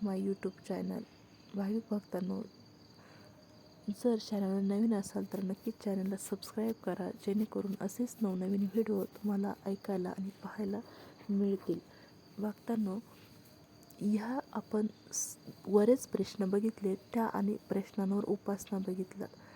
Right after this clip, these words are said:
मी तुम्हाला अंती एकच सांगू इच्छिते, तुम्ही बसता, उठता, खाता, पिता फक्त श्री स्वामी समर्थ मंत्र या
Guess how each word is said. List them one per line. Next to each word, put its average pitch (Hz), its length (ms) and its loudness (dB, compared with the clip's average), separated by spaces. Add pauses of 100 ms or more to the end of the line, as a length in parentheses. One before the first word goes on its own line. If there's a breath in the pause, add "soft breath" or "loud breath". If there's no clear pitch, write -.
(480 loud breath)
मी 220 440 4 (800)
तुम्हाला 214 480 4
अंती 202 400 0
एकच 208 400 2
सांगू 185 260 2
इच्छिते, 190 540 0 (300)
तुम्ही 220 480 4 (200)
बसता, 214 680 0
उठता, 196 360 -4 (100)
खाता, 208 360 -4 (120)
पिता 185 340 -2
फक्त - 480 -8
श्री 208 220 4
स्वामी 190 400 0
समर्थ 190 580 -2
मंत्र 185 380 -2 (520 loud breath)
या 220 300 6